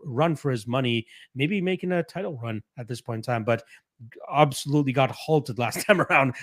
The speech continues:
by Clay Guida, who was able to submit him in the second round of their fight. But, you know, I see a lot of people giving Leonardo Santos some flack because of his cardio issues, but he threw the kitchen sink at Clay Guida in that first round and couldn't get him out.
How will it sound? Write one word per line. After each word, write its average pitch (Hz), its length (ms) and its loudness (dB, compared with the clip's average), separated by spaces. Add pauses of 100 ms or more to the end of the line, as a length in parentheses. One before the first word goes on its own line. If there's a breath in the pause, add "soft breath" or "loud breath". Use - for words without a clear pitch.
(140 loud breath)
by 139 140 6
Clay 151 280 2
Guida, 127 300 0
who 120 100 -2
was 127 140 0
able 120 160 -2
to 123 80 -4
submit 135 400 -2
him 139 240 4 (260 loud breath)
in 123 140 -6
the 123 80 0
second 123 320 -4
round 120 160 -2
of 104 80 -8
their 120 180 2
fight. 104 260 -8
But, 117 180 0 (380)
you 160 80 -4
know, 135 60 6
I 143 80 8
see 208 160 2
a 269 60 4
lot 247 160 6
of 233 60 -2
people 208 220 2
giving 170 360 0
Leonardo 147 340 2
Santos 135 500 -4
some 131 140 -6
flack 123 380 -4
because 123 280 -8
of 120 60 -6
his 113 140 -6
cardio 117 360 -4
issues, 110 220 -8
but 117 200 -8 (460 soft breath)
he 254 160 -2
threw 339 260 4
the 294 100 2
kitchen 214 560 2
sink 175 480 0
at 143 180 2
Clay 151 200 4
Guida 143 260 4
in 139 180 0
that 135 200 0
first 143 240 -2
round 131 120 -2
and 127 120 -6
couldn't 135 200 -2
get 120 120 -2
him 110 100 -4
out. 101 160 -6